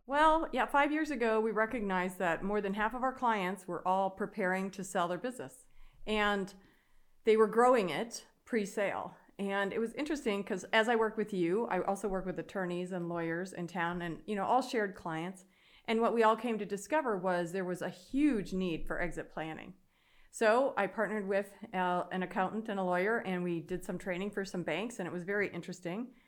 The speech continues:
But we had businesses that would sign up to come to the training, but not show up. So I went back and I did over a hundred interviews of business owners and,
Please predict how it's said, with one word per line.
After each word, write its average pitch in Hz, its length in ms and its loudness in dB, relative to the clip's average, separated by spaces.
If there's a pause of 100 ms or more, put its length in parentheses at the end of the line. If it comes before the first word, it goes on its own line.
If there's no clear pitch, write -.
(320)
But 214 140 0
we 277 160 0
had 196 260 4
businesses 226 640 -2
that 185 160 2
would 165 180 -4
sign 302 400 0
up 175 240 0 (460)
to 220 100 -6
come 208 180 0
to 190 80 -2
the 170 80 -4
training, 175 460 -6 (220)
but - 100 -4
not 262 220 2
show 165 260 0
up. - 260 -6 (480)
So - 140 2
I 226 80 10
went 277 220 2
back 247 320 4
and 233 100 0
I 254 80 2
did 254 220 4
over 202 200 6
a 208 100 6
hundred 214 280 4
interviews 226 600 0
of - 140 -4
business 214 340 -2
owners 247 380 0
and, 165 220 -2